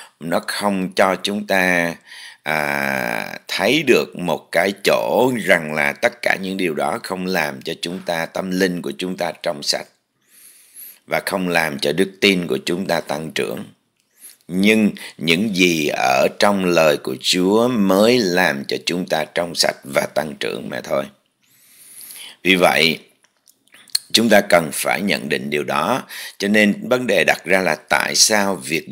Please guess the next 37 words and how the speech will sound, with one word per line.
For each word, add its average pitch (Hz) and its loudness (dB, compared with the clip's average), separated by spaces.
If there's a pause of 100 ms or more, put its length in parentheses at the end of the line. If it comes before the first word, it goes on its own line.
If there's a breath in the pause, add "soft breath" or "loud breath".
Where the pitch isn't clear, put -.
(100)
giữ 78 -2 (140)
cho 101 0
thuộc - -8
lâm-, 101 0
tâm 104 2
linh 95 0
của 82 -4
chúng 104 -4
ta, 92 0 (460 loud breath)
gìn 82 0
giữ 76 0
tâm 101 0
linh 98 0
của 76 -4
chúng 101 -6
ta 90 -6
nó 90 -8 (180)
quan 107 2 (100)
trọng - -4
hơn 87 -4
là 73 -8 (100)
tuân 90 -6
thủ 71 -10
theo 85 -2 (340 loud breath)
những 82 -4
cái 101 -2
nghi 98 -2
thức 98 -6
ăn 87 -8
uống 101 -6 (1200)
để, 82 0 (760 loud breath)
để 82 2
cho 90 4
nó 82 -4
là 98 -4
trong 80 -2
sạch. - -2